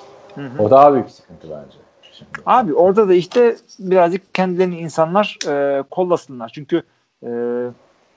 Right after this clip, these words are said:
Speaker 1: yani bugün el alemin, e, kızı yarın senin kızın da orada olabilir Green Bay'liysen eğer.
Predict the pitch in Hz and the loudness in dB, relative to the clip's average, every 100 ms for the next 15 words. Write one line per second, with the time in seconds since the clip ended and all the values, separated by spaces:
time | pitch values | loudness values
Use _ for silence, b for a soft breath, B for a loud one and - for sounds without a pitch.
0 | _ - 135 147 139 208 185 180 175 180 | _ -8 -6 -2 0 0 0 -2 0 -2
1 | 180 180 185 143 143 123 143 170 214 175 | -2 -10 -18 -20 -20 -16 -12 -8 -2 -2
2 | 185 180 196 175 175 170 160 135 120 120 | -2 -4 -6 -6 -10 -8 -6 -6 -6 -12
3 | 110 113 131 135 127 123 117 127 120 147 | -14 -20 -20 -16 -14 -14 -16 -16 -6 -6
4 | 208 | -6